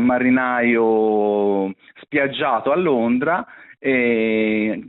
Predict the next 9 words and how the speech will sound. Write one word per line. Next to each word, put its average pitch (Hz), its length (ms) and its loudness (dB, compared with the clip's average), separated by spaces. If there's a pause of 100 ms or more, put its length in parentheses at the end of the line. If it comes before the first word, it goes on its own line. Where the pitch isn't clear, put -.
(160)
si 139 80 -6
cambia 147 360 -2
d'abito 151 680 -2
e 135 180 0
va 139 380 -4
per, 113 260 -2
eh, 110 460 0
qualche 117 560 -4
tempo 120 540 -2